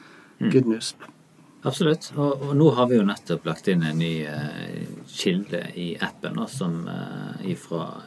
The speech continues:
Speaker 1: en kirke i, eh, Israel, som, eh, publiserer, eh, gudstjeneste på arabisk.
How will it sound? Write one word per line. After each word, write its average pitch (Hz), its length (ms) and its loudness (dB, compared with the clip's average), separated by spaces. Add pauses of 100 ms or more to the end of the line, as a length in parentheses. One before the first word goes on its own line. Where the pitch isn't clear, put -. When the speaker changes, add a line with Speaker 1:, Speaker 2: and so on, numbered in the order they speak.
Speaker 1:
en 90 200 0
kirke 92 500 -2
i, 85 300 -4
eh, 73 460 -6
Israel, - 420 -2
som, 87 460 -6
eh, 85 340 -8 (100)
publiserer, 85 720 0
eh, 82 400 -4 (220)
gudstjeneste 80 640 -4
på 82 160 -4
arabisk. - 640 -6